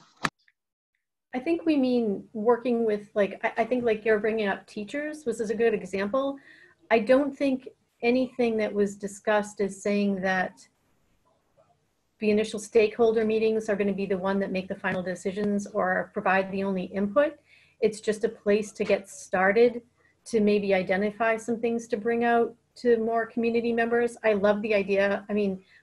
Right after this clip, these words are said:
I, well, I love the idea of the telephone calls, but again, I think it's gonna be challenging because, again, you have to, in my mind, these meetings have to include interpretation.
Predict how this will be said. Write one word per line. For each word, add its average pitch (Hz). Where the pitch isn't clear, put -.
I, 196
well, 175
I 240
love 233
the 277
idea 240
of 190
the 196
telephone 226
calls, 247
but 202
again, 208
I 208
think 208
it's 208
gonna 202
be 202
challenging 202
because, 196
again, 226
you 190
have 277
to, 285
in 247
my 247
mind, 330
these 269
meetings 277
have 220
to 240
include 226
interpretation. 202